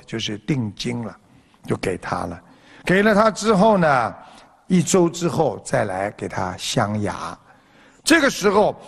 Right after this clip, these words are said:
当两个人走出去的时候，所有的医生和护士都在大骂他的儿子，说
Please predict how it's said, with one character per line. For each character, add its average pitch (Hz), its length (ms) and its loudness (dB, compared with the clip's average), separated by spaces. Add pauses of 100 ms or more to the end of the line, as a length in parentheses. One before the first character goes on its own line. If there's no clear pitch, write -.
(120)
当 269 240 6
两 220 260 6
个 254 100 4
人 247 220 6
走 190 340 4
出 233 240 0
去 233 240 2
的 165 120 2
时 147 200 -2
候， 143 280 2 (320)
所 220 340 4
有 220 140 4
的 180 100 4
医 190 180 0
生 196 220 4
和 160 180 4
护 170 200 0
士 147 120 2
都 180 160 2
在 175 140 4 (180)
大 170 380 2
骂 151 380 0
他 - 200 -4
的 117 120 -2
儿 95 320 -4
子， - 180 -14 (440)
说 262 180 6